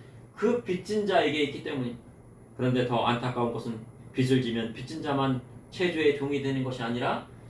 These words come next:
그의 자녀까지도 채주의 종이 된다고 성경은 기록하고 있습니다. 셋째, 하나님 말씀대로 선한 일을 힘쓰는 사람이 그분의 축복을 받습니다.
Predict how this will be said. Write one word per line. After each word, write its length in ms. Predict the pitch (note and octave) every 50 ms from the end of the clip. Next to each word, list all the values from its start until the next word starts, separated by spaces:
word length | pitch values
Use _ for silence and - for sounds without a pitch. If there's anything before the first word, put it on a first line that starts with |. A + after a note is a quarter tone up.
| - - - -
그의 220 | D3 E3 F3+ F3+
자녀까지도 800 | F3 - - D3+ F#3 F#3+ F#3+ G3 F#3+ F#3 F3+ F#3+ G#3 A3 G#3 G#3+ - - - - -
채주의 540 | - - A3+ B3 B3 A#3+ A3+ A3 G#3+ F#3 -
종이 220 | E3 D#3+ D#3+ C#3+
된다고 360 | C#3+ C3+ B2 A#2 A#2 A#2 A#2+
성경은 480 | A#2+ - C3+ C#3 C3+ C3 A#2+ - - -
기록하고 360 | - - - - - - -
있습니다. 220 | - - - - - - - - - - - - - - - - - - - - - -
셋째, 300 | - D3 D3 D3 D3+ D3+
하나님 360 | C3+ B2+ D3+ D3 C#3+ D3 C#3
말씀대로 460 | C#3 C#3+ C#3+ C#3 C#3 C#3 C3+ C#3 C#3+
선한 320 | C3+ C#3+ D3+ C#3+ C#3+ C3+ C3+
일을 180 | C3+ C3+ C3+
힘쓰는 420 | C3 - - C#3 C3 C#3 C#3 C3+ B2+
사람이 420 | C3 C3 C3 B2+ B2+ B2+ B2+ B2 - - - - - -
그분의 400 | - A2 A#2+ B2 A#2+ A#2 A#2 A2+
축복을 380 | - - - - A#2 A#2 A2+ -
받습니다. 380 | - - - B2 A#2 - -